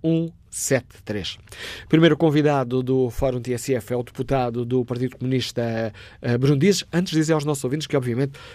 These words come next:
convidámos o ministro Pedro Marques a participar neste debate, mas o convite não foi aceito. Bom dia, senhor deputado. Bem-vindo ao Fórum T S F. O P C P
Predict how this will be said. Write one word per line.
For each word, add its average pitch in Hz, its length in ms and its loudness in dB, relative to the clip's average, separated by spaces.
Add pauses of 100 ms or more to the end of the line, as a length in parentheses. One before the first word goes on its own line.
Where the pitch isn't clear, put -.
(120)
convidámos 131 720 4
o 131 80 0
ministro 123 280 -2
Pedro 123 180 0
Marques 123 340 -2
a 120 100 0
participar 123 460 -2
neste 120 220 -4
debate, 143 280 2
mas 143 200 0 (240)
o 139 100 4
convite 131 540 2 (160)
não 135 180 4
foi 131 200 2
aceito. 101 360 -8 (460)
Bom 165 80 10
dia, 165 160 8
senhor 165 160 4
deputado. 139 360 0
Bem-vindo 151 320 2
ao 139 80 2
Fórum 143 220 0
T 139 120 -2
S 135 180 0
F. 208 160 -2
O - 20 -8
P 160 120 0
C 147 160 0
P 139 320 0